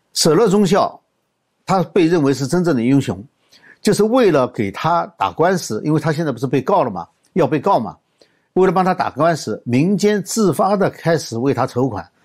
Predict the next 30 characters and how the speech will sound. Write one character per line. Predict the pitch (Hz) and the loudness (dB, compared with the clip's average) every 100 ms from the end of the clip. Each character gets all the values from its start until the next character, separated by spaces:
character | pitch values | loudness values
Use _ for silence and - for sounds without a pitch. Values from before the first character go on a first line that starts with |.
| _ - | _ -4
一 | 254 | 0
下 | 190 240 147 | 2 2 0
子 | 113 110 - | -4 -8 -4
我 | 123 120 113 | 0 0 0
听 | - 202 | 0 0
说 | 175 190 | 2 0
哈， | 156 120 | 0 -2
现 | - 143 | 0 -2
在 | |
已 | 110 | 0
经 | 113 | -2
筹 | 123 117 | -2 0
到 | 131 113 - _ _ _ _ | 0 -2 -6 _ _ _ _
几 | - | -2
百 | 175 123 | 0 2
万 | 127 113 | 0 -2
美 | 90 | -6
元 | 87 90 | -12 -12
了。 | - _ _ _ _ _ _ - | -16 _ _ _ _ _ _ -2
就 | 196 | -2
是 | |
所 | - 220 | 0 0
以 | 254 | 2
说 | 175 208 | 2 0
大 | 208 196 | 0 -2
家 | 190 | 0
在 | 175 | -2
支 | - - 254 | -4 -4 -4
持 | - | -4
他， | 107 87 | -8 -8